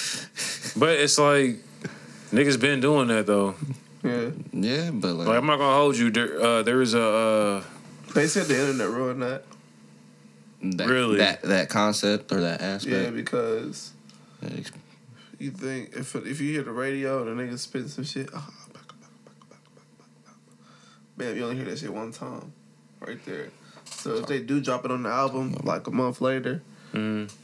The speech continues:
Speaker 2: you ain't gonna, gonna remember that. It was the same shit. But now you on the internet, shit forever. Niggas will be like, "Nigga, that same shit you spit right here.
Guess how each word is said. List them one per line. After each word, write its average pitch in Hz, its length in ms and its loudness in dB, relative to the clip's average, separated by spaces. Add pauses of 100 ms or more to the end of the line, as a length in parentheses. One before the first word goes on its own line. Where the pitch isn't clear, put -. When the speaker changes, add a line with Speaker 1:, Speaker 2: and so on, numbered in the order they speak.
(120)
Speaker 2:
you 143 120 -2
ain't 131 120 -2
gonna, 117 140 -4
gonna 110 160 -4
remember 107 280 -6
that. 110 240 -8 (420)
It 127 40 -8
was 123 80 -6
the 139 200 -8
same 135 120 -6
shit. 180 340 -8 (680)
But 113 120 -6
now 135 180 -2
you 135 120 -2
on 127 60 -2
the 104 80 -2
internet, 120 420 -4 (300)
shit - 240 -6
forever. 120 480 -4 (500)
Niggas 139 240 -2
will 120 60 -8
be 123 60 -2
like, 113 140 -2 (480)
"Nigga, 214 160 0
that 247 120 8
same 240 260 6
shit 247 180 4
you 247 120 8
spit 262 300 6
right 180 360 8
here. 247 440 8